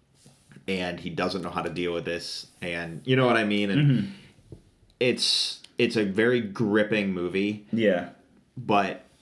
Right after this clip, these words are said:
Speaker 1: when I think about it as how well made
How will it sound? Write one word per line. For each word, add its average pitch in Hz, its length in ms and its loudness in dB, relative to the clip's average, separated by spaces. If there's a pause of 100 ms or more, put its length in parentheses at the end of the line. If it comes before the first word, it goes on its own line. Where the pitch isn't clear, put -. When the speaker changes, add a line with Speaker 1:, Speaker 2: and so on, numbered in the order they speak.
(240)
Speaker 1:
when 117 180 0
I 104 80 0
think 123 260 0
about 110 280 2
it 101 180 0
as 92 480 -4
how 110 180 -2
well 98 460 0
made 95 580 -2